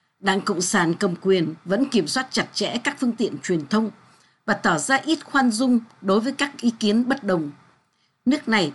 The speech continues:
bị xếp hạng năm ở cuối bảng xếp hạng toàn cầu về tự do báo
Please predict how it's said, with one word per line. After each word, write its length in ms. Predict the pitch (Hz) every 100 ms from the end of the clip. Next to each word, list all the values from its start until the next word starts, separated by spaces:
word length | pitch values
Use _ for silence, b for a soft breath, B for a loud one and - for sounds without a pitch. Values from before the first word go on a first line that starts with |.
| -
bị 120 | 180
xếp 260 | 175 285 285
hạng 200 | 220 165
năm 320 | 220 254 233 - _ -
ở 120 | 202 175
cuối 120 | 254
bảng 280 | 285 202 165
xếp 220 | 170 294
hạng 180 | 285 151 -
toàn 180 | 185 165
cầu 280 | 190 185 160 165
về 120 | 175
tự 120 | 190
do 180 | 175 233
báo 180 | 208